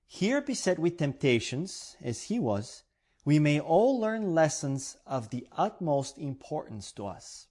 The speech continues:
It would be well to spend a thoughtful hour each day reviewing the life of Christ from the manger to Calvary." You know, we were talking earlier about how life has changed in the twenty-first century.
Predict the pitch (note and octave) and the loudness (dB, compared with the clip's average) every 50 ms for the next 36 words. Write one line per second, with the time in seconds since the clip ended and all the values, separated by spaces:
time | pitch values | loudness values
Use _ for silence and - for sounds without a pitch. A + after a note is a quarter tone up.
0 | _ _ _ _ _ _ _ - D3+ D3 - C#3+ D3 C3+ A2+ B2+ C#3+ C#3 C3 B2+ | _ _ _ _ _ _ _ 0 0 0 0 0 -2 -2 0 0 0 2 2 2
1 | A#2+ C3+ D3+ E3+ F#3+ G#3 A3+ A#3+ A#3+ - - F3+ D3+ - - - - E3 D3+ C#3+ | 2 4 4 4 4 2 0 -2 -6 -8 -8 -10 -8 -8 -12 -10 -6 -4 -2 -2
2 | C#3 C3+ - - C#3 C3 B2+ A#2+ - - - - E3 E3+ G3 G3+ - - - G#3+ | -4 -4 -8 -8 -8 -6 -6 -8 -8 -12 -4 2 2 4 4 2 -2 -8 -4 -4
3 | G#3+ G#3+ - - - - D3+ D3 D3 C#3+ C#3+ C#3 C3+ C3 B2 - _ _ _ _ | -2 -2 -4 -8 -10 -6 -4 -2 -2 0 -2 -2 -2 -4 -4 -8 _ _ _ _
4 | _ _ _ - G#3 A3 A#3 A#3 A#3+ A#3 - - - - - - _ _ _ _ | _ _ _ -8 -4 -4 -4 -4 -4 -8 -10 -14 -16 -16 -16 -18 _ _ _ _
5 | _ - B2 - - C#3 C3+ C3 A#2 G#2 F2+ E2+ - _ _ _ _ _ _ _ | _ -20 -12 -4 -2 0 2 2 0 0 -2 -6 -10 _ _ _ _ _ _ _
6 | _ _ _ _ _ _ _ _ _ _ A#2 A2+ A2+ G#2+ F#2+ F2+ G#2 A2+ C3 C#3+ | _ _ _ _ _ _ _ _ _ _ -8 -4 -4 -4 -4 -4 -2 0 0 2
7 | D3 D#3+ F3+ F#3+ G3+ F#3+ E3+ D#3+ D3 C#3+ C#3 B2+ B2 A#2+ A#2+ B2 A#2+ - - - | 2 2 2 0 -2 -4 -4 -6 -4 -2 0 0 2 2 2 0 -4 -10 -12 -10
8 | C3 A#2+ - - - - A2 G2 F#2 F2+ - - - _ _ _ _ _ _ - | -10 -10 -10 -12 -12 -8 -6 -6 -6 -8 -10 -14 -18 _ _ _ _ _ _ -8
9 | A#2+ G#2 G2+ G2 G2 F#2+ G2+ G#2+ A2 A2 A#2 B2 A#2 - B2+ B2+ C3 C3+ - _ | -8 -6 -6 -6 -6 -6 -4 -4 -4 -6 -6 -6 -8 -8 -10 -10 -10 -12 -16 _
10 | _ _ _ _ - - - - - - - - F#2 F2 E2+ F2 - - _ _ | _ _ _ _ -20 -20 -18 -16 -16 -16 -12 -12 -12 -10 -12 -12 -16 -20 _ _
11 | _ _ _ _ _ _ _ _ _ A#2+ A#2+ A#2+ B2 B2+ B2 B2 A#2 - B2 B2 | _ _ _ _ _ _ _ _ _ -8 -6 -4 -4 -4 -4 -4 -4 -2 -4 -4
12 | A#2+ C3+ B2+ - B2+ B2+ A#2+ A2+ A2 G#2+ G#2 F#2+ G#2+ A2 G#2+ G#2 G2+ A2 A#2+ A#2+ | -4 -6 -10 -8 -6 -6 -6 -6 -6 -6 -6 -4 -2 -2 -2 -4 -4 -4 -2 -2
13 | B2 B2 A#2 A#2+ B2 B2 - B2+ G#2+ - - - - - A#2+ A#2 A2 G2 - - | -2 -2 -2 -2 -2 -2 -4 -8 -12 -12 -14 -12 -8 -6 -6 -6 -6 -8 -10 -10
14 | A#2 G#2+ G2+ G2 - - A2+ G#2 G2+ G#2+ G2+ - - G2+ F#2 - - - G#2 G2 | -10 -10 -10 -10 -10 -10 -10 -10 -10 -12 -14 -14 -14 -14 -14 -14 -12 -12 -12 -12
15 | F#2+ - - - - - _ | -12 -12 -16 -20 -20 -20 _